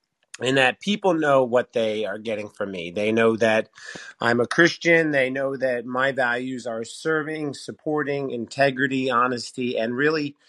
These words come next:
you know, living our purpose. So what I would say is <coughs> the first thing is understand who it is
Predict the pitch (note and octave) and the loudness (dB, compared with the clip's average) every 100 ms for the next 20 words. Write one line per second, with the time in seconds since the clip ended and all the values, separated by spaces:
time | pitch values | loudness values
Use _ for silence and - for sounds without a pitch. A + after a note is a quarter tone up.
0 | _ _ _ _ _ A#2+ A#2 A#2+ A2 A#2 | _ _ _ _ _ -2 0 2 0 4
1 | C#3+ C#3 C3 B2 A2+ - - A#2 A2 D#2+ | 6 6 4 2 0 -4 -8 -6 -6 -8
2 | - - - _ - _ - C#3+ B2+ C#3+ | -10 -10 -12 _ -20 _ 2 4 4 2
3 | - D3+ D3 D#3+ C#3 C#3 C3 - _ _ | 2 -2 0 0 2 0 -6 -14 _ _
4 | - - A#4+ A#4+ - - - - C#3+ D3+ | 2 4 6 4 4 2 2 -2 -2 2
5 | - G3+ - F3 D3+ C3 - E3+ F3 - | 6 4 6 4 6 2 0 2 0 2
6 | C#3+ C#3+ D#3 E3+ C#3 B2+ C3 | 0 2 2 2 2 -2 -6